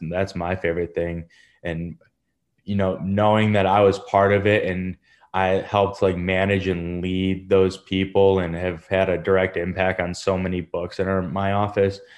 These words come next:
you know, that's my favorite part. So, um, as long, I'll continue to do that, and, you know, hopefully, hopefully it leads to bigger and better things. Best compliment I've ever received.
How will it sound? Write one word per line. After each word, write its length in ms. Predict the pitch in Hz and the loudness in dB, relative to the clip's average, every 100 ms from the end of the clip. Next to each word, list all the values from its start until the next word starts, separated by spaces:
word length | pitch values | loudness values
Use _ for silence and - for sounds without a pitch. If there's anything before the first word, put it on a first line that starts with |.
| - _ | -20 _
you 80 | 92 | -6
know, 120 | 92 | -4
that's 220 | 90 95 87 | -2 -2 -4
my 220 | 87 85 | -6 -6
favorite 420 | - 87 85 82 | -6 -4 -4 -6
part. 380 | 85 85 85 - | -6 -4 -6 -8
So, 460 | - 80 85 82 - _ _ _ _ _ _ - | -12 -8 -8 -8 -14 _ _ _ _ _ _ -12
um, 320 | 80 78 78 _ _ _ _ _ - | -12 -12 -16 _ _ _ _ _ -10
as 160 | 95 | -2
long, 220 | 104 101 - | 2 2 0
I'll 160 | 101 | -2
continue 460 | 98 95 - 95 90 | 0 -4 -4 -4 -4
to 80 | 82 | -2
do 220 | 92 90 | -2 0
that, 260 | 87 87 | -2 -4
and, 320 | 87 85 82 - _ _ _ _ _ | -6 -8 -12 -14 _ _ _ _ _
you 60 | 104 | -4
know, 60 | 110 | 2
hopefully, 400 | 120 117 - - | 2 2 -4 -4
hopefully 340 | 120 113 117 | -2 0 0
it 80 | 104 | 2
leads 240 | 113 110 | 2 0
to 80 | - | -2
bigger 380 | 110 104 113 110 | -4 0 2 2
and 120 | 110 | 2
better 240 | 107 113 117 | 2 2 2
things. 520 | 123 127 104 98 - _ _ _ _ _ _ | 2 0 0 -6 -14 _ _ _ _ _ _
Best 380 | 120 143 165 - | 2 2 2 -6
compliment 920 | - - 120 127 127 110 110 107 - | -10 0 2 2 2 2 4 0 0
I've 240 | 101 101 | 0 0
ever 380 | - 101 113 117 | 0 0 2 4
received. 840 | 117 110 - - 95 90 85 82 | 4 4 0 -4 0 0 -2 -10